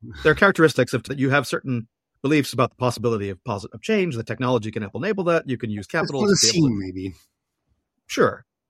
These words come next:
Speaker 1: But that people are used to seeing themselves as the good guys. And I guess what I'm asking is on this Popular Front notion of whether or not you see people who are working in technology towards climate solutions as being part of the problem, implacably part of the problem,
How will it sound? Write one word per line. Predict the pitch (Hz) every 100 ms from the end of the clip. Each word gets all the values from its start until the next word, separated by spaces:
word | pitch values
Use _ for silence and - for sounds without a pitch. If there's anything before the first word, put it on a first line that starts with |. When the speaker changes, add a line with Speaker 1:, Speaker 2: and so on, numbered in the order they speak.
| _ _ _ _ _
Speaker 1:
But | 220 -
that | 196 175 _ _ _
people | 262 240
are | 208
used | 202
to | 196
seeing | 202
themselves | 175 147 143 117
as | 113
the | 127
good | 117 110
guys. | 101 113 - - _ _ _ _ _ _ _ -
And | 135
I |
guess | 143 226
what | 196
I'm | 170
asking | 151 151 151 113
is | 107
on | 117 113
this |
Popular | 110 143 - 117
Front | 110 127 -
notion | 113 - 104
of | 101
whether | 135 127 117
or |
not | 110 107 104 _ _ _ _ _ _
you | 123 135
see | - 139 123 113 110 _
people | - 143 127
who | 123
are | 113 110
working | 120 120 123 101 98 - _ _
in | - 131 123 117
technology | 123 131 117 113 104
towards | 101 117 107
climate | - 107 107
solutions | - 107 - 101 101
as | 113
being | - 113 107 98 _ _ _ _ _ _
part | - 156 139
of | 117
the |
problem, | 110 - 127 113 98 95 -
implacably | 117 - 123 120 110 101
part | 110 104
of | 104
the |
problem, | 104 110 220 214 -